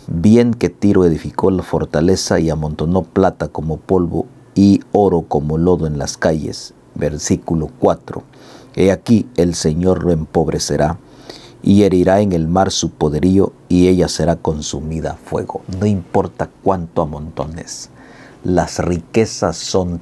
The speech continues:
temporales, no duran, no son eternas, no te salvan. Aquí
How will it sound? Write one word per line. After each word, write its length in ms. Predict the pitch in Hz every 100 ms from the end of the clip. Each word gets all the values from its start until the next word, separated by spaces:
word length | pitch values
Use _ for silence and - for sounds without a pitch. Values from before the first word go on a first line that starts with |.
| - -
temporales, 1400 | 92 87 82 - 80 80 82 87 85 - - - - - - - - - - -
no 360 | 85 92 101 92
duran, 580 | 95 101 95 76 85 - - - -
no 300 | 85 98 104
son 280 | - - 98
eternas, 760 | 85 - 90 80 76 80 - -
no 280 | 85 92 98
te 180 | - 85
salvan. 600 | - 87 80 78 82 82 - - - - - -
Aquí 760 | - 85 85 - 110 101 85